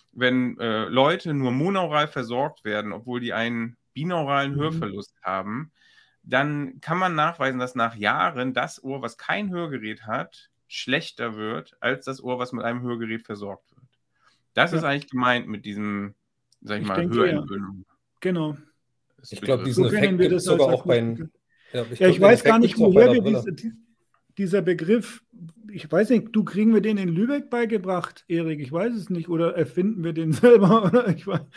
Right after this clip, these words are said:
Speaker 3: <laughs> Das ist, das ist eigengeboren. Ich hab keine Ahnung, ich weiß das nicht.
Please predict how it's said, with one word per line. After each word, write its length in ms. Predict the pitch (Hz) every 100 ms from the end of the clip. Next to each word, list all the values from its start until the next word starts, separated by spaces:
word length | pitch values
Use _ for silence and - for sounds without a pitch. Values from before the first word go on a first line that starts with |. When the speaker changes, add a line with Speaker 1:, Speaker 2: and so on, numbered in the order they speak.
| 143
Speaker 3:
<laughs> 880 | - 285 - 330 - 262 247 233 - - - 202 214 214 - - - - _ - -
Das 160 | - -
ist, 220 | - - _ _
das 160 | - -
ist 40 | _ _
eigengeboren. 800 | 131 170 196 151 135 147 156 147 143
Ich 100 | 151
hab 140 | 175
keine 280 | 190 240 202
Ahnung, 260 | 214 220 131
ich 120 | 127
weiß 160 | 202
das 100 | 170
nicht. 160 | 139 123